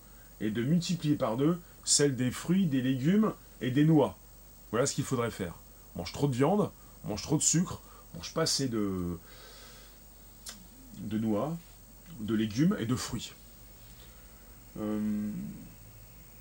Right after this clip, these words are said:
voilà, on est sur un rapport issu de,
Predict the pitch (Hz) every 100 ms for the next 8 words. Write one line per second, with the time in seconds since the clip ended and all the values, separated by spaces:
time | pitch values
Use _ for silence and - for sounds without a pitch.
0 | - - - - - - - - 120 110
1 | 107 117 120 - 120 104 101 101 107 127
2 | 120 117 - 143 123 120 127